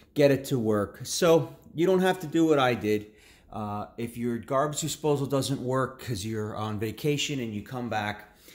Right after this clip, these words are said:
just look for this little red button and push it in, and then the unit will just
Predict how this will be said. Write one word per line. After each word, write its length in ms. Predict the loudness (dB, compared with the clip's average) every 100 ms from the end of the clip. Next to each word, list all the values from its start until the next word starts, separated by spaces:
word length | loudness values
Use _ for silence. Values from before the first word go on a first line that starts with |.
| -16
just 220 | -6 -2
look 240 | 0 0 -2
for 160 | 0
this 220 | 2 2 0
little 640 | -2 0 4 4 4 2
red 260 | 2 2 2
button 380 | -2 -2 -6 -10 _ _ -20 _ -8
and 240 | -4 -2
push 280 | -2 0 0
it 120 | 0
in, 420 | 0 0 0 -2 -8 -8
and 280 | -2 0
then 460 | 0 2 2 0 -2 -10 _ -14
the 160 | -10
unit 460 | -4 2 2 2 0
will 220 | 2 2
just 500 | 2 2 2 -4 -10